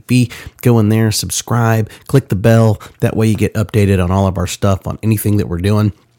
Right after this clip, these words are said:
And then you're part of it. Uh, also, six ninety A D V at gmail dot com. You can hit us up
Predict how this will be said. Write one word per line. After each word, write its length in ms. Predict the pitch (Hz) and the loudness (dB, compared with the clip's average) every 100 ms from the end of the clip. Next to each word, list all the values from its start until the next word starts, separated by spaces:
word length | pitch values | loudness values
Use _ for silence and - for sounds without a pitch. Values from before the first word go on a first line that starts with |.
| _ _ _ _ _ _ - - | _ _ _ _ _ _ -10 -4
And 140 | 104 | 0
then 140 | 101 | 2
you're 100 | 95 | 2
part 240 | 95 82 85 | -2 -4 -6
of 160 | 78 | -8
it. 160 | - - - - - - | -12 -16 -20 -20 -20 -14
Uh, 340 | - 82 69 - - | -8 -6 -6 -10 -6
also, 400 | 120 117 - - _ _ _ _ _ _ | 0 2 0 -8 _ _ _ _ _ _
six 260 | - - 101 | -6 -4 -4
ninety 200 | 76 80 | -4 -4
A 40 | |
D 80 | 85 | 0
V 260 | 113 131 - _ - | 0 0 -4 _ 0
at 140 | 190 | 0
gmail 320 | 107 101 101 | 2 2 2
dot 160 | 131 - | 0 2
com. 260 | 214 180 - - | 2 2 -2 -6
You 160 | 117 101 | -6 -4
can 140 | 92 | -4
hit 100 | 98 | -2
us 160 | 95 95 | -2 -4
up 160 | - | -6